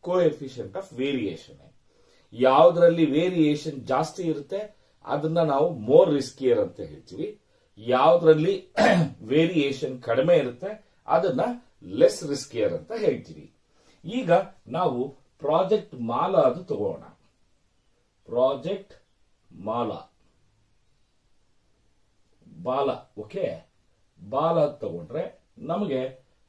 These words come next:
cash inflows ಕೊಟ್ಟಿದ್ದಾರೆ, ಮತ್ತೆ probability ಕೊಟ್ಟಿದ್ದಾರೆ. ನೋಡಿ, ಕ್ಯಾಶ್ ಇನ್‌ಫ್ಲೋಸ್ ನ ನಾವು ಎಕ್ಸ್ ಅಂತ ಅನ್ಕೋಣ,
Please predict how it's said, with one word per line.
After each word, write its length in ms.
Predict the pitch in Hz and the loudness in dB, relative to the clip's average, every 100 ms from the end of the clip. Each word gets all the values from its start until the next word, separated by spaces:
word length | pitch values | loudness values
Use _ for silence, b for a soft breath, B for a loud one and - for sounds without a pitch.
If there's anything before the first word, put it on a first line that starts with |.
| _ | _
cash 420 | - 160 185 190 - _ | -2 0 0 -2 -10 _
inflows 600 | 147 160 175 175 160 160 | -6 -6 -6 4 4 4
ಕೊಟ್ಟಿದ್ದಾರೆ, 760 | - 113 - 165 156 160 185 - _ _ _ _ _ _ _ _ _ _ _ _ _ _ _ _ _ _ _ _ _ | 0 -12 -10 -14 -10 -10 -10 -14 _ _ _ _ _ _ _ _ _ _ _ _ _ _ _ _ _ _ _ _ _
ಮತ್ತೆ 640 | - 120 - 160 143 - _ _ | -8 -6 0 0 0 -6 _ _
probability 800 | - 151 165 139 135 127 110 190 | -4 2 2 4 2 2 -2 -8
ಕೊಟ್ಟಿದ್ದಾರೆ. 640 | 185 - 104 82 - - _ _ _ _ _ _ _ _ _ - | -10 -12 -12 -16 -20 -20 _ _ _ _ _ _ _ _ _ -6
ನೋಡಿ, 420 | 226 180 151 - | 0 0 0 -8
ಕ್ಯಾಶ್ 460 | - 160 190 226 - - | -2 0 2 0 -2 -6
ಇನ್‌ಫ್ಲೋಸ್ 680 | 151 156 196 190 160 - - | -2 -2 -4 0 2 2 -4
ನ 40 | 113 165 _ _ | -12 -12 _ _
ನಾವು 540 | 113 151 135 143 151 _ - | -6 0 0 -2 -12 _ -2
ಎಕ್ಸ್ 280 | 165 - 165 | -2 -2 -4
ಅಂತ 240 | 139 139 | -4 -4
ಅನ್ಕೋಣ, 520 | 117 92 80 - - | -6 -6 -14 -16 -14